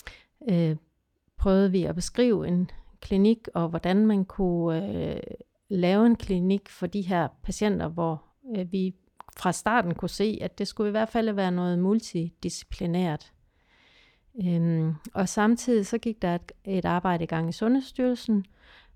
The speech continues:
øh, som, øh, kom ud med en vejledning, at der skulle være regionsklinikker i alle regioner.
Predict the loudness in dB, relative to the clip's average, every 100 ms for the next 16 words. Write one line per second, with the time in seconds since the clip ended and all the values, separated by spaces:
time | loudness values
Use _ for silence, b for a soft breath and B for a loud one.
0 | 0 2 4 2 0 -2 2 4 6 6
1 | 4 2 2 4 4 4 4 2 2 2
2 | 2 2 4 4 0 -4 -6 -4 -2 -2
3 | -4 -4 0 0 0 0 4 4 2 -2
4 | 0 2 2 0 2 2 2 0 -2 0
5 | 0 2